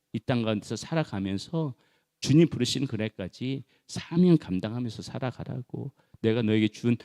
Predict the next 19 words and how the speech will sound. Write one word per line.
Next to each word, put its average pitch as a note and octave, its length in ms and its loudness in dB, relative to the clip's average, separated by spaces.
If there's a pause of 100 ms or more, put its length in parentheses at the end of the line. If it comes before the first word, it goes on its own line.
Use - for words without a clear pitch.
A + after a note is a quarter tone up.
(160)
그 C#3+ 80 0
한 F3 240 4
달란트든지 C3 720 0
두 - 160 -10
달란트든지 B2+ 720 -4
다섯 B2 340 -4
달란트든지 A2+ 840 -2 (260)
맡긴 - 400 4
사명 D#3+ 260 2
잘 - 260 -4
감당하라고. A#2 1000 -6 (200)
그렇게 B2 260 0
우리들 F#2 340 0
사탄의 B2+ 440 -10
쇠사슬에서 G2 720 -6 (320)
풀어주시고 - 800 0
하나님의 B2+ 400 -2
자녀 A2+ 320 -2
삼아주시고, - 960 -6